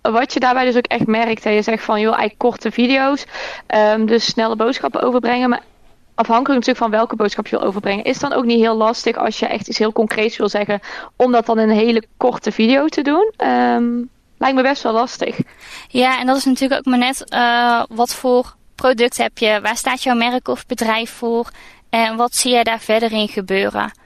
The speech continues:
Speaker 2: Ehm, het kan bijvoorbeeld, eh, als jij echt iets heel tofs hebt, een heel tof product wat eigenlijk meteen de aandacht grijpt, is natuurlijk veel makkelijker dan als jij een product hebt wat dan meer uitleg daarin nodig heeft.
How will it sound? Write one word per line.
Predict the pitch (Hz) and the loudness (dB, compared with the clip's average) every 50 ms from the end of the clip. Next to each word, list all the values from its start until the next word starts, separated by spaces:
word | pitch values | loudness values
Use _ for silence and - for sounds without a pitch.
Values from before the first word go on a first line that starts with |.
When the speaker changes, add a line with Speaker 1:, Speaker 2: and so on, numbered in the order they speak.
| _ - _ _ _ - | _ -20 _ _ _ -6
Speaker 2:
Ehm, | - 220 214 214 214 214 214 214 214 214 214 214 220 226 - - | -2 0 0 2 2 2 2 2 2 2 2 0 -2 -4 -8 -8
het | - - 202 - | -8 -6 -6 -2
kan | - 233 240 240 | -2 -2 0 0
bijvoorbeeld, | 233 214 - 233 226 233 220 220 220 220 214 - - 440 - - _ _ _ _ | -2 -2 0 0 0 2 2 2 0 0 -2 -4 -8 -12 -14 -18 _ _ _ _
eh, | - - 104 131 208 - - - | -10 -6 -2 -2 0 0 -2 -2
als | - 208 214 - | -2 -2 -2 0
jij | - 214 208 - _ - | 0 0 -2 -2 _ -4
echt | - 226 240 - - | -4 -4 -4 -4 -8
iets | - - 220 - - - - - - - - - | -8 -6 -4 -4 -6 -6 -8 -14 -20 -20 -20 -12
heel | - 220 214 240 247 247 254 254 _ - | -2 0 2 2 2 2 0 -4 _ -4
tofs | - 285 269 - - | -2 0 0 0 0
hebt, | 233 233 - | -2 -2 -2
een | 220 | -2
heel | 226 233 240 254 254 | 0 0 0 0 -2
tof | - 262 247 - - | -4 -6 -6 -6 -2
product | - 233 220 202 - 233 247 240 233 - | 0 0 0 2 2 2 2 2 2 0
wat | - 226 - - - - | -4 -6 -6 -6 -14 -10
eigenlijk | - - 285 330 320 311 285 277 | -6 -4 -4 -2 -2 2 2 2
meteen | 269 - 269 269 262 | 2 2 2 2 2
de | 247 - | 0 0
aandacht | - - 269 302 294 254 220 - - | -2 -2 0 2 2 0 0 -2 -6
grijpt, | - - 208 196 151 - - - - - - - - - | -6 -4 -4 -4 -4 -6 -10 -14 -20 -20 -20 -20 -20 -8
is | - 170 - 269 | -6 -4 0 0
natuurlijk | 262 - 262 247 240 - | 0 0 2 0 0 -2
veel | - - - 294 294 285 | -6 -6 -2 0 0 2
makkelijker | 254 240 240 254 - - 240 220 220 - 208 208 | 2 2 2 0 0 0 -2 -2 0 2 2 2
dan | 214 220 208 | 2 2 0
als | - 233 - | -2 -4 0
jij | - 233 226 226 | 0 0 2 2
een | 233 233 - | 0 -2 -2
product | - - 214 196 208 226 240 - - | 0 -2 -2 0 0 0 0 2 0
hebt | 226 214 - | -2 0 0
wat | 214 - | -2 -2
dan | 226 214 214 | 0 -2 0
meer | 208 208 208 - | 0 0 -2 -2
uitleg | - 202 214 214 - - - - | -4 -6 -6 -4 -8 -8 -8 -4
daarin | - 180 185 190 196 190 | -4 -4 -4 -2 -4 -2
nodig | 190 185 190 196 208 | -2 -2 -2 -4 -4
heeft. | - 190 - - - - | -4 -4 -4 -4 -6 -12